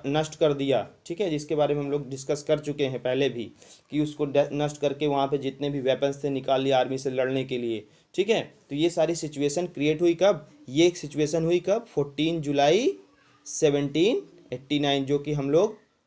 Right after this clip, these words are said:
पहले ही चैप्टर के बिगिनिंग में डिस्कस किए थे कि ये बेस्टाइल की घटना कब हुई थी, फ़ोर्टीन जुलाई सेवनटीन एटी नाइन।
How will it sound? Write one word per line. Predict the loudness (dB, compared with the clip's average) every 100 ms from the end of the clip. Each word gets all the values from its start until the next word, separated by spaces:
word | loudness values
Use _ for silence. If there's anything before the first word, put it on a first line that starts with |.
| _ _
पहले | 2 4 4 2
ही | 2 -4 -4
चैप्टर | 0 0 0 -4
के | -4
बिगिनिंग | -4 -2 0 0
में | 0 0
डिस्कस | -2 0 -2 -2
किए | -2 -2
थे | 2 -2 -2
कि | -8
ये | -2 -2 -2 -12 -18 _ _ _
बेस्टाइल | 0 0 0 -2 0
की | 0
घटना | -2 -2 -6
कब | -2 0
हुई | 0
थी, | 0 -2 -2
फ़ोर्टीन | -2 -6 -2 -4 -2
जुलाई | 0 0 0
सेवनटीन | 0 -2 0 2 0 0
एटी | -4 -6
नाइन। | -2 -2 -4